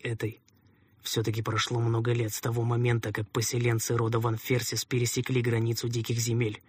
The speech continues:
и их карта уже порядочно устарела. При условии, что кто-то в королевской канцелярии занимается сбором и систематизацией новой информации. Когда я уже начал складывать карту, в глаза бросилось небольшое различие в цветовых обозначениях.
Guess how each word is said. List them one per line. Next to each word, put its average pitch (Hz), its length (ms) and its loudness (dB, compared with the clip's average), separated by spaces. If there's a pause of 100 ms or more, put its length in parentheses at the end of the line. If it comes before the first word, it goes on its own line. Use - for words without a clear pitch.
(380)
и 120 180 2
их 113 120 -2
карта 120 400 0
уже 117 300 2
порядочно 120 640 0
устарела. 113 640 0 (920)
При 113 140 4
условии, 110 640 0 (360)
что - 300 0
кто-то 127 340 0
в - 80 -6
королевской 123 600 0
канцелярии 123 760 2
занимается 113 640 2
сбором 117 480 0
и 139 100 -4
систематизацией 120 1200 0
новой 117 480 4
информации. 117 840 -2 (560)
Когда 120 220 2
я 110 160 2
уже 113 180 2
начал 117 340 2
складывать 110 640 0
карту, 117 380 0
в 113 80 -2
глаза 117 360 2
бросилось 117 600 0
небольшое 120 560 2
различие 117 560 2
в - 80 -6
цветовых 117 500 0
обозначениях. 110 960 -2